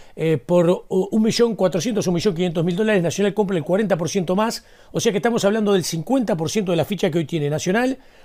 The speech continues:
a cambio de dos millones cuatrocientos, dos millones trescientos mil dólares. Esa es la realidad del tema. Eh, está claro que el cincuenta por ciento de los derechos económicos lo tiene Nacional,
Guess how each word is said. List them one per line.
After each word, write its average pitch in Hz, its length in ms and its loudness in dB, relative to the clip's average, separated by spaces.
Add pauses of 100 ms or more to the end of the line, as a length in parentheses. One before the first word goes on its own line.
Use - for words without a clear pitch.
a 160 180 0
cambio 214 420 2
de 226 380 2
dos 165 300 0
millones 190 400 0
cuatrocientos, 165 680 -2
dos 156 120 -2
millones 165 500 -2 (240)
trescientos 147 400 0
mil 165 160 0
dólares. 131 460 0 (180)
Esa 233 180 0
es 208 60 4
la 190 80 4
realidad 165 320 2
del 160 160 -2
tema. 110 340 -4 (540)
Eh, 151 520 -2
está 185 220 0
claro 214 220 2
que 180 80 0
el 131 60 -4
cincuenta 175 320 0
por 165 100 -2
ciento 160 220 -2
de 156 40 0
los 147 80 4
derechos 156 240 -2
económicos 156 400 -2
lo 139 120 -2
tiene 160 180 -2
Nacional, 247 380 0